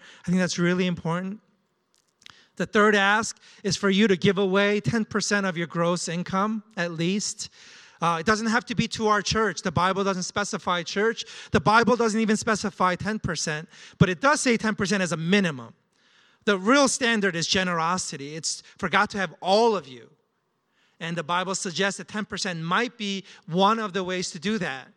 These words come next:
And if some percentage or all percentage of that ten percent lands at our church, we thank you.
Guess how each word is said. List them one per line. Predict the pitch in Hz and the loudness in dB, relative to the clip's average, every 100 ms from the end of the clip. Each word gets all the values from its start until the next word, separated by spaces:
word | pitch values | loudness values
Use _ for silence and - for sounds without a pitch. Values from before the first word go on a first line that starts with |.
| _ - - - - | _ -20 -20 -14 -6
And | 190 | -2
if | 185 185 - _ _ | -2 -6 -10 _ _
some | - - 254 254 | -4 2 2 4
percentage | 240 - 233 220 220 | 0 0 -2 -2 -2
or | 196 | -2
all | 185 180 214 220 | 0 2 2 2
percentage | 214 - 214 202 196 | 0 -2 -6 -4 -4
of | 190 170 | -4 -4
that | 180 | -6
ten | 190 180 | -6 -6
percent | 185 165 180 175 151 | -8 -8 -6 -8 -10
lands | 160 175 175 | -8 -6 -4
at | 175 | -4
our | 170 | -4
church, | 190 - | -6 -8
we | 160 | -10
thank | - 170 175 - | -6 -6 -6 -2
you. | 208 240 | -2 -2